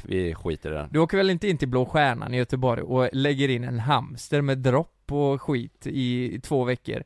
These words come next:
Speaker 1: Det tror jag händer.
Speaker 2: På riktigt?
Speaker 1: Du vet, min, min familj, eh, mina föräldrar, de hade ju en kanin.
Speaker 2: Ja.
Speaker 1: Som, eh, eh, inte mådde så bra.
Speaker 2: Ja.
Speaker 1: Du vet,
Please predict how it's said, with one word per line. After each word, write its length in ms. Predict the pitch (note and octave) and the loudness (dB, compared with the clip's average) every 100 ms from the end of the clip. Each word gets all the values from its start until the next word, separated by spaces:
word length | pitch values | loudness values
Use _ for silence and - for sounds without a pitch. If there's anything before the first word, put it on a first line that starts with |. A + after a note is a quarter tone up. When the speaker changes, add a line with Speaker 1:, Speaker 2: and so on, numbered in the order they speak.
| _ - | _ -6
Speaker 1:
Det 260 | G2+ C#3+ | 4 4
tror 240 | C3+ A#2+ G2+ | 4 2 4
jag 100 | F#2 | 2
händer. 360 | D2+ D2+ D#2+ - _ _ _ _ _ _ _ | 0 -4 -10 -16 _ _ _ _ _ _ _
Speaker 2:
På 140 | - | 4
riktigt? 560 | B3 B3 - A#3+ - - | 4 2 -4 -4 -4 2
Speaker 1:
Du 60 | C3+ | 4
vet, 140 | B2 B2 B2+ | 6 4 4
min, 320 | B2+ A2+ A2 | 4 4 2
min 360 | A#2+ A2+ A2+ A#2 | 2 0 -2 -2
familj, 420 | A#2+ A2+ C3+ C3 | 0 0 -2 0
eh, 260 | A#2+ A2 G#2+ | 0 2 0
mina 140 | G2+ | 0
föräldrar, 260 | A2 F#2+ G2+ | 0 0 0
de 140 | G#2 | 2
hade 180 | A#2+ G#2 | 2 0
ju 60 | |
en 80 | F#2+ | -2
kanin. 460 | F#2+ F2+ G2 A2 D2+ - _ _ _ | -2 -2 -2 -6 -8 -16 _ _ _
Speaker 2:
Ja. 260 | - C#3 D3 - _ _ - - | 0 2 2 -4 _ _ -20 -20
Speaker 1:
Som, 260 | - G2+ G2 | -2 0 2
eh, 640 | F2+ F2+ F2 F2 F2 F2 | 0 0 2 2 2 0
eh, 920 | E2+ _ - - G1+ G1+ G1+ G1+ - - - _ _ _ _ _ _ - - - - G2+ | -4 _ -10 -6 -4 -4 -4 -6 -8 -12 -16 _ _ _ _ _ _ -18 -16 -14 -10 -6
inte 180 | F#2 | -2
mådde 160 | F2 E2 | -2 -2
så 80 | E2+ | -2
bra. 220 | E2 D2+ - - _ | 0 0 -4 -20 _
Speaker 2:
Ja. 280 | B2 C3 C3+ _ _ | -4 -4 -6 _ _
Speaker 1:
Du 80 | G#2+ | 2
vet, 180 | F2+ | 2